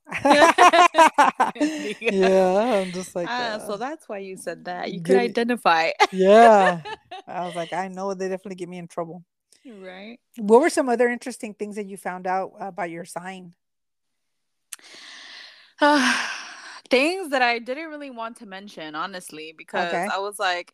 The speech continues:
Speaker 2: "Is that true?" <laughs> You know?
Speaker 1: Uh-huh.
Speaker 2: Um, por ejemplo, oh, let me pull that thing back up. Where was it? Um, oh, one of them was that we're greedy.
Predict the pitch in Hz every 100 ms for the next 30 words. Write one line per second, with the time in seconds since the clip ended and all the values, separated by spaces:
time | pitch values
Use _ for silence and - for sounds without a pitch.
0 | - 196 180 190 165 - - 175 190 370
1 | 453 - - - _ _ 330 311 285 254
2 | 240 254 277 320 - - 202 175 180 _
3 | _ _ _ _ _ _ _ _ _ _
4 | _ _ _ _ - 220 220 214 208 214
5 | 226 226 _ _ _ 196 190 196 202 196
6 | 196 180 165 151 - 180 208 196 226 277
7 | - 202 190 180 - - 175 175 165 -
8 | - - - - - - 226 233 185 -
9 | 208 - - - - - _ _ _ _
10 | _ _ _ _ _ _ _ _ _ _
11 | - - 208 208 202 - 320 359 233 -
12 | - 220 226 294 359 359 392 381 320 247
13 | 240 233 233 202 220 196 214 208 180 202
14 | 226 226 196 170 190